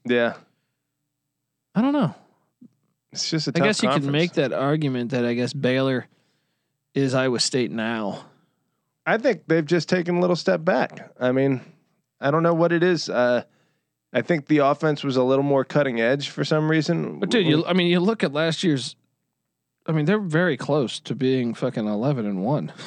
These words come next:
Speaker 2: <laughs> or whatever, whatever the, uh, how-, however many games they played. I mean, if you take away the,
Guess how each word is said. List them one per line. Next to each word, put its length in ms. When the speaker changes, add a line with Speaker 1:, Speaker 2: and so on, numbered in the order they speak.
Speaker 2:
<laughs> 400
or 120
whatever, 460
whatever 380
the, 560
uh, 60
how-, 180
however 320
many 220
games 320
they 100
played. 340
I 60
mean, 140
if 80
you 60
take 200
away 260
the, 220